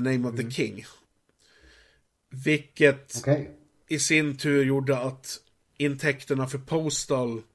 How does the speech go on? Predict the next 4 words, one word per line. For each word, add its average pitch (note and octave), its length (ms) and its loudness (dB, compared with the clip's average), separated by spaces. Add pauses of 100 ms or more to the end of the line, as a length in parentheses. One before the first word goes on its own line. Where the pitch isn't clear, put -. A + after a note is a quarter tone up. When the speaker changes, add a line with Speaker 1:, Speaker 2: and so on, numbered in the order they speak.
Speaker 1:
vart B2+ 420 -8
minimala. B2+ 800 0 (1800)
Eh, A#2+ 560 0 (640)
Speaker 2:
Ja. C3 360 -2